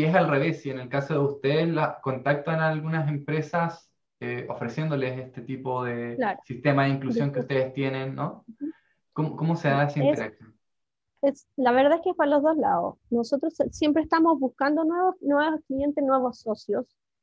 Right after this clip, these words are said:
Speaker 1: y también, eh, nos, nos buscan. Eh, nosotros tenemos ya un camino en esto, entonces, de cierta forma, ya nos conocen las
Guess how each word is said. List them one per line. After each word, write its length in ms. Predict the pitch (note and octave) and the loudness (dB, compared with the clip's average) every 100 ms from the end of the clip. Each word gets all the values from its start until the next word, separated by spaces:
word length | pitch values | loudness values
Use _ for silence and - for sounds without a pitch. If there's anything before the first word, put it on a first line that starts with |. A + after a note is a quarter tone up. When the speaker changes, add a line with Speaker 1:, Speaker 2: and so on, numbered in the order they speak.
| _ _ _ | _ _ _
Speaker 1:
y 240 | C4+ D4+ D4+ | 2 2 2
también, 600 | C#4 C4 C4 C#4+ D4+ C#4 | 2 2 4 4 2 2
eh, 180 | B3 A#3+ | 2 2
nos, 340 | A#3 A#3+ A3+ | 0 -2 0
nos 220 | A#3+ B3 | 0 0
buscan. 500 | A#3 A#3 - - E3+ - _ _ _ | 0 -2 -2 -10 -10 -16 _ _ _
Eh, 600 | A3 A3 G#3+ A3 A3 G#3+ - - | 0 2 2 0 0 -2 -6 -2
nosotros 480 | A#3 A#3+ B3+ C#4 C#4 | 0 2 2 2 0
tenemos 500 | C#4 C#4 C#4+ C#4 C#4+ | 0 2 2 2 2
ya 340 | B3 C4 C4+ B3+ | 4 4 4 4
un 120 | B3+ | 0
camino 460 | B3 G3 A3+ C#4+ D4+ | 0 -2 2 2 2
en 80 | E4 | -2
esto, 220 | E4 A#3+ | -6 -6
entonces, 420 | A3+ A#3+ A#3+ C4 - _ _ _ _ _ _ - | -4 -4 -4 -6 -6 _ _ _ _ _ _ -2
de 240 | A3+ A#3 | 2 4
cierta 360 | C4 B3+ - - | 2 2 2 2
forma, 280 | C#4+ C#4 C4+ | 2 4 4
ya 140 | C4 | 2
nos 160 | C#4 C#4 | 2 -2
conocen 720 | - A3 A#3 C4+ D4 D4+ D4+ | -2 0 0 0 0 2 2
las 180 | D4 | 0